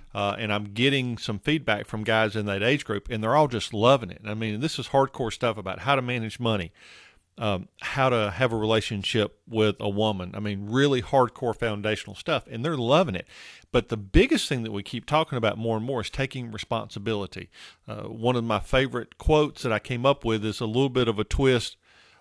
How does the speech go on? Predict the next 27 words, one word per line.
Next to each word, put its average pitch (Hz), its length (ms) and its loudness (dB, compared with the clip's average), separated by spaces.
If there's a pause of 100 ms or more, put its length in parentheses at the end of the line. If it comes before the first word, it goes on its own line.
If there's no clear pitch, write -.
uh, 98 400 0 (800)
of 110 180 0
a 110 60 -6
Winston 120 380 -4
Churchill 110 640 -2
quote, 107 440 0
and 107 360 -6
it 107 80 -10
goes 117 240 -4
like 101 180 -4
this: 131 260 -2
"The 98 120 -14
price 127 400 2
of 98 80 -8
manhood 107 500 -2
is 98 220 -6
responsibility." 101 880 -2 (560)
And 120 120 -2
so 143 140 0
I 120 80 2
wanted 175 300 2
to 151 60 0
give 139 220 2
you 135 80 -2
the 101 120 2
big 113 340 0 (160)
three 107 640 0